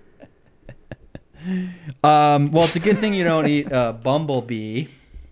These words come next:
I always think it's weird when they name an animal food on an, oth-, another animal. <laughs> Like, what is this, canned Bumblebee?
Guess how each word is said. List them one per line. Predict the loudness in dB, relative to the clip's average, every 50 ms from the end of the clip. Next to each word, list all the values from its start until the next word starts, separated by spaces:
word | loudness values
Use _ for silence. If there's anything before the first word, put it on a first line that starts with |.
| -20 _ 0
I | 2
always | 4 4 4 4
think | 2 2 2
it's | 2 2
weird | 2 4 4
when | 4 4
they | 4 2 4
name | 2 2 2 2 2 2 2 2 2 0 -2 -6 _ _ _ _ -20 -20 -20 _ _ _ -8
an | -8 -6 -6
animal | -4 -4 -2 -2 0 0 -2 -2 -4
food | -4 -4 -2 0 0 2 0
on | 0 0 0
an, | -2 -4 -4 -2
oth-, | -2 -2 -2 -4 -6
another | -4 -2 -2 0 0 2 0 0 0
animal. | -2 -2 -4 -4 -4 -6 -8 -10 -10 -12 -12 -12
<laughs> | -12 -20 -20 -20 -20 -20 -14 -8 -8 -8 -8 _ _ _ _ _ -20 -20 -14 -12 -10 -10 -10 -4
Like, | -4 -4 -4 -2
what | -2 0 0
is | 0 -2
this, | -2 -8 -8
canned | -6 -4 -2 -2 -2 -2 -2
Bumblebee? | -4 -4 -2 -2 -4 -2 -2 0 0 0